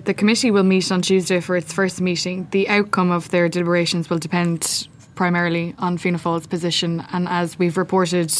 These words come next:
uh, quite extensively in their pa-, in the past,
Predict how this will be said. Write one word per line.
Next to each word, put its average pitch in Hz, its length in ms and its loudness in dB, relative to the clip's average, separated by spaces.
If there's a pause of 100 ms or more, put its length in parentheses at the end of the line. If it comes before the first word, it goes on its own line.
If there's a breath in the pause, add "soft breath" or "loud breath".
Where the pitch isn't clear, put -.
(160)
uh, 170 200 -2 (320)
quite 185 160 2
extensively 185 500 2
in 175 100 2
their 170 100 2
pa-, 175 280 2
in 190 140 2
the 180 60 0
past, 180 440 2